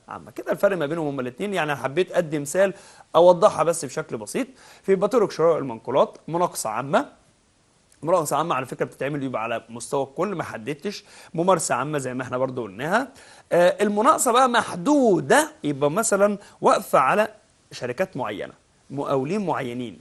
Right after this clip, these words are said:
يبقى انا حددت ناس معينه هي اللي تخص، هتخش المناقصه دي فقط لا غير. في مناقصه محليه، مناقصه محليه يعني بتكلم على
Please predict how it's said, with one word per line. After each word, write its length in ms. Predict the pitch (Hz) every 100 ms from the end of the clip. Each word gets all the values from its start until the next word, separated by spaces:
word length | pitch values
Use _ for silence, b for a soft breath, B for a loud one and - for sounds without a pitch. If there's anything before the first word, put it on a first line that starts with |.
| _
يبقى 240 | 127 117 160
انا 100 | 170
حددت 560 | - 127 139 233 -
ناس 260 | 151 214 170
معينه 360 | 139 147 190
هي 160 | 185 196
اللي 100 | 170
تخص، 380 | - 220 - - -
هتخش 500 | 131 - 208 233 - B B
المناقصه 420 | 156 156 208 202 175
دي 180 | 170 - -
فقط 260 | 202 190
لا 60 | 156
غير. 220 | 131 98 _ _ B B B B
في 220 | 302 320
مناقصه 540 | 240 220 - 220 226
محليه، 920 | 208 196 202 185 151 165 151 175 - -
مناقصه 580 | 135 139 294 311 302 240
محليه 500 | 214 180 165 233 233
يعني 340 | 180 156 165
بتكلم 640 | 151 147 226 233 202 156
على 340 | 127 175 254